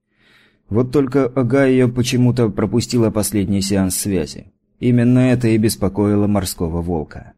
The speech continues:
Теперь связаться с ней невозможно, надо было соблюдать строжайшее радиомолчание. Даже гидроакустический поиск в такой близости от объекта слежения велся только пассивно. Они молча прослушивали бездну,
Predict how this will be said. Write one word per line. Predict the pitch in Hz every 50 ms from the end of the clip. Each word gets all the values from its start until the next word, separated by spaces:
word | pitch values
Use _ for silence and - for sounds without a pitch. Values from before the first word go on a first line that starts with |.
| _ _ _ _ _ _ _ _ _ _ _ _ _ _ _ _
Теперь | - 87 - 135 143
связаться | 139 - 147 143 131 127 139 135 127 127 120
с | 123 -
ней | 127 127
невозможно, | 123 120 113 117 117 107 120 127 131 131 123 - 87 78 76 78 -
надо | 92 90 90 85 92
было | 85 90 90 90
соблюдать | 87 - 95 85 90 90 85 92 90 85
строжайшее | - - 98 95 95 95 95 87 87 85 - 92 90 90
радиомолчание. | 90 92 92 87 95 90 90 90 90 90 90 - - 95 85 80 71 62 65 65 64 - _ _ _ _ _ _ _ _ _ _ _ _ _ -
Даже | 90 107 107 101 117 107
гидроакустический | 110 127 120 123 120 120 117 113 113 123 120 - 127 117 95 120 110 - - 123 113
поиск | 123 131 135 127 117 98 87 - -
в | - - -
такой | - 95 98 101 95
близости | 87 101 104 101 92 98 90 - - 95
от | 87 90
объекта | 92 82 98 98 98 98 - - 82
слежения | - - 92 90 85 85 98 104 104 98 92 90 90 87
велся | 90 101 123 131 131 127 - 117 110
только | - - 107 101 95 95 92 87
пассивно. | - 92 82 - - - - 90 82 76 76 71 - - - _ _ _ _ _ _ _ _ _ -
Они | 98 98 98 95 98
молча | 101 101 95 90 - - 87
прослушивали | 98 104 87 - - 101 95 90 - 90 80 80 80 78
бездну, | 76 85 87 98 95 95 104 104 95 98 98